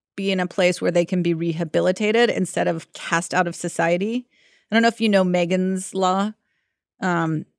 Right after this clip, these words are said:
it's like there's a website where you can go to that tells you about any sex offenders that have moved into your area. And sure, great. And also, like, people are,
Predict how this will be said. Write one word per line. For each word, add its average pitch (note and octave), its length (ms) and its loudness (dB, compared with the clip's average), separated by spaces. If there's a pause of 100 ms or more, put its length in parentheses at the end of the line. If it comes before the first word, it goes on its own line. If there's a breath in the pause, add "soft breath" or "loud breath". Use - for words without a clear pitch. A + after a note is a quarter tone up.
(140)
it's - 280 -6
like F3 200 2
there's G3 160 0
a G3 40 2
website G#3 480 2
where F#3 140 -2
you F3+ 120 -2
can F3 220 -6
go F3 180 4
to F3 180 0
that E3 220 -4
tells F3+ 280 -2
you F3 120 2
about E3+ 220 -2
any F3 200 0
sex - 640 -6
offenders F#3+ 400 2
that F3 100 2
have E3 100 -2
moved E3+ 240 -2
into F3 240 -2
your F3 100 0
area. G3 520 0 (640)
And G3 340 2 (420)
sure, C4 680 2 (220)
great. G3+ 500 -4 (180)
And G3+ 140 -2
also, G#3+ 600 2 (420)
like, A3+ 280 -8 (220)
people C4+ 220 -2
are, A3 300 4